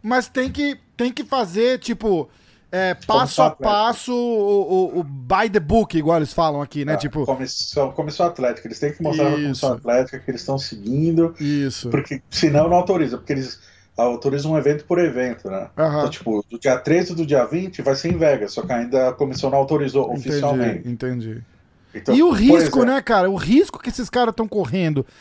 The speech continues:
Speaker 1: de um, qualquer um desses caras que fizeram uma luta falar,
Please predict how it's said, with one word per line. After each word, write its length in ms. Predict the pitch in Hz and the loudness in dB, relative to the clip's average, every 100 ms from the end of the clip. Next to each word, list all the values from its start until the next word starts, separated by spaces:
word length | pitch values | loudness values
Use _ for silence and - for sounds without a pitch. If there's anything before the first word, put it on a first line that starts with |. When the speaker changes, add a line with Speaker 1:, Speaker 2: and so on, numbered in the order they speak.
| _ 139 | _ -4
Speaker 1:
de 220 | 170 185 - | -4 -2 0
um, 360 | 277 359 359 349 | 0 0 -2 -2
qualquer 500 | 262 240 - 320 359 | -2 -2 -2 -2 2
um 360 | 349 339 349 294 | 2 0 -2 -2
desses 380 | 294 254 233 - | -4 -4 -8 -6
caras 480 | 226 185 160 151 | -2 0 -2 -6
que 180 | - 180 _ _ _ _ - | -10 -14 _ _ _ _ -8
fizeram 360 | 196 165 190 | -4 0 2
uma 140 | 208 202 | 2 0
luta 300 | 175 151 135 | -2 -4 -6
falar, 440 | 170 165 156 131 | -2 0 0 -2